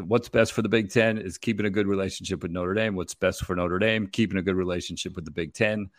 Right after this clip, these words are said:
They don't necessarily have to get married for both of them to be happy. And that's why I think, you know, I don't think that they would ever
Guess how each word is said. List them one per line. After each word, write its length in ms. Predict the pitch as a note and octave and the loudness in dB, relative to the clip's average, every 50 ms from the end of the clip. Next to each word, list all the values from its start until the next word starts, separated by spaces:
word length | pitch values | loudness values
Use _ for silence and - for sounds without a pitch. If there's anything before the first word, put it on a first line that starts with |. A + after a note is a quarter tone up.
| _ _ _ _ _ _ | _ _ _ _ _ _
They 100 | F#2+ F#2 | -4 -2
don't 160 | F#2 E2+ F2 | -2 -2 -4
necessarily 580 | F2 - - - - - A#2+ A#2 A#2 A2+ A2+ | -8 -8 -8 -10 0 4 4 4 6 4 2
have 220 | G#2+ G#2+ G#2+ G2+ - | 2 2 0 -2 -2
to 80 | G#2 | -4
get 140 | G2 G2+ F#2+ | -4 -4 -4
married 420 | G2+ G#2 G#2 G#2+ G#2 G#2 G2+ G2 - | -4 -4 -2 -2 -2 -2 -2 -4 -6
for 100 | - - | -10 -6
both 300 | - G#2+ G#2+ A2 G#2 - | -2 0 0 0 0 0
of 80 | G#2 | -2
them 160 | G#2 G#2 G2 | -2 0 -2
to 60 | F#2+ F2 | -2 -4
be 180 | F#2+ G2 E2 | -6 -8 -6
happy. 500 | - G#2+ A2 A2 G#2 - G2 G2+ G2+ F#2+ - _ _ _ _ _ _ _ | -2 0 -2 -2 -2 -2 -4 -4 -4 -6 -10 _ _ _ _ _ _ _
And 100 | - - | -8 -4
that's 200 | G2 F#2+ - - | -4 -4 -2 0
why 160 | G2 G2 F#2+ | 0 2 2
I 40 | F#2+ | 2
think, 440 | F#2+ - F#2+ F#2 E2+ - - - _ _ _ | 0 -2 -4 -4 -4 -8 -14 -20 _ _ _
you 80 | - F2 | -8 -6
know, 200 | F2 D#2 - - - | -4 -4 -6 -4 0
I 140 | G2+ G#2+ A2+ | 2 2 4
don't 220 | G#2+ G2+ F#2+ - | 2 2 -2 -4
think 240 | - A2 G2 F#2+ F#2+ | -4 -4 -4 -2 -4
that 160 | F#2+ E2+ E2+ | -6 -4 -2
they 120 | G2 F#2 | -2 0
would 200 | F2+ E2+ F2 E2+ | 0 0 -2 0
ever 440 | E2 F#2 F#2 F2 G2 F2 D#2+ D2+ - | 0 0 0 0 0 0 0 -2 -4